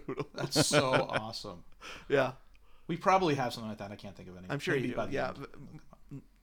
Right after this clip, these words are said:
Speaker 1: V-, it'll come to you tonight somehow.
Speaker 2: Yeah.
Speaker 1: Okay.
Speaker 2: Well, we have
Speaker 1: The
Speaker 2: that in our family. We had this one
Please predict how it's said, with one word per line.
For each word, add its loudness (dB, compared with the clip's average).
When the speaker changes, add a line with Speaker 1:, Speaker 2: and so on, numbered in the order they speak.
Speaker 1:
V-, -8
it'll 8
come 0
to -4
you 0
tonight -6
somehow. -4
Speaker 2:
Yeah. -6
Speaker 1:
Okay. 4
Speaker 2:
Well, 0
we 2
have 0
Speaker 1:
The 6
Speaker 2:
that 4
in 2
our 4
family. 0
We 0
had -4
this -6
one -4